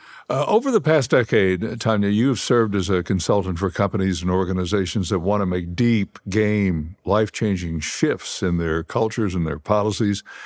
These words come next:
and change is challenging for a lot of people. Have you encountered cultures that were not quite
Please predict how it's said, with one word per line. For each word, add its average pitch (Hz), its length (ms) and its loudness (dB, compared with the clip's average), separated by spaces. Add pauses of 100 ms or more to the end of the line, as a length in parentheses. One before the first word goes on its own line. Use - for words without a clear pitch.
(380)
and 104 140 2
change 139 420 0
is 147 100 -6
challenging 127 640 -2
for - 120 -14
a - 100 -8
lot 50 160 -4
of - 100 -8
people. - 460 -2 (520)
Have 120 360 2
you 139 240 2
encountered 160 520 0
cultures 190 500 0
that 180 100 0
were 151 120 -2
not 151 180 -2
quite 156 300 0